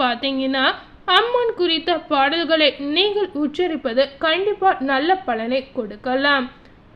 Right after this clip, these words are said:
ஆடி மாதத்தில் பௌர்ணமியானது பாத்தீங்கன்னா, பொதுவாக உத்திராட நட்சத்திரத்தில் வருகிறது. இந்த ஆடி பௌர்ணமி நாளான இன்னைக்கு பாத்தீங்கன்னா, திருமாலை வழிபாடு செய்வது சிறப்பான பலன்களை தரலாம்.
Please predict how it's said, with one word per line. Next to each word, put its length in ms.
ஆடி 260
மாதத்தில் 540
பௌர்ணமியானது 840
பாத்தீங்கன்னா, 520
பொதுவாக 600
உத்திராட 520
நட்சத்திரத்தில் 800
வருகிறது. 600
இந்த 240
ஆடி 200
பௌர்ணமி 480
நாளான 440
இன்னைக்கு 280
பாத்தீங்கன்னா, 580
திருமாலை 520
வழிபாடு 540
செய்வது 480
சிறப்பான 460
பலன்களை 480
தரலாம். 580